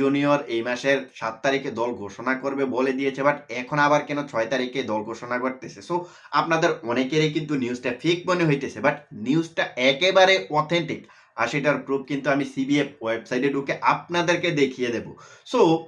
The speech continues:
আমরা এখন সিবিএফ ওয়েবসাইটে চলে যাব, ঠিক আছে? তো আমরা কিন্তু এখন সিবিএফ ওয়েবসাইটে ক্লিক করলাম। একটু লোড নিতেছে, একটু ওয়েট। ওকে,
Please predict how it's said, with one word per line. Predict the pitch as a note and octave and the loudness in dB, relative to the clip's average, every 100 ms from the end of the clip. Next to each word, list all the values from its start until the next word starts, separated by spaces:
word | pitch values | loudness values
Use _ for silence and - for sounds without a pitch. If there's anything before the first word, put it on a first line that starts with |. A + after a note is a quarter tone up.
| - - | -8 2
আমরা | D#3+ E3 F3+ | 4 6 6
এখন | F3+ F3+ | 4 0
সিবিএফ | E3+ F3+ F3 F3 F3 | -2 2 4 2 0
ওয়েবসাইটে | B2 A#2 - A2+ A2+ | -4 -4 -2 -2 -2
চলে | A2+ G#2 | -2 -4
যাব, | F#2+ F2 E2 | -6 -12 -6
ঠিক | C#3+ | 0
আছে? | E3 D3+ F#2+ - _ _ _ _ - | 0 0 -12 -16 _ _ _ _ -8
তো | |
আমরা | A2+ B2+ | -2 0
কিন্তু | C3+ C#3 | 0 0
এখন | D3 D3 | -2 -2
সিবিএফ | - D3+ D#3 D#3+ D#3 D#3 - | -2 0 4 4 2 -2 -4
ওয়েবসাইটে | A#2+ A#2+ C#3+ C3+ C#3 | -2 -2 0 0 0
ক্লিক | A#2 A#2 - | -2 -4 -6
করলাম। | F#2 F2 F2 _ _ _ _ _ _ _ _ _ _ _ _ _ _ _ _ _ _ _ _ - | -12 -12 -16 _ _ _ _ _ _ _ _ _ _ _ _ _ _ _ _ _ _ _ _ -14
একটু | - - F3 | -14 -4 0
লোড | C3+ A#2 G#2+ | 2 2 -2
নিতেছে, | G#2+ - - A#2+ | -8 -8 -14 -14
একটু | B2 - A#2 | -14 -10 -10
ওয়েট। | F#2 - _ _ _ _ _ - | -10 -14 _ _ _ _ _ -10
ওকে, | B2 B2 | -8 -6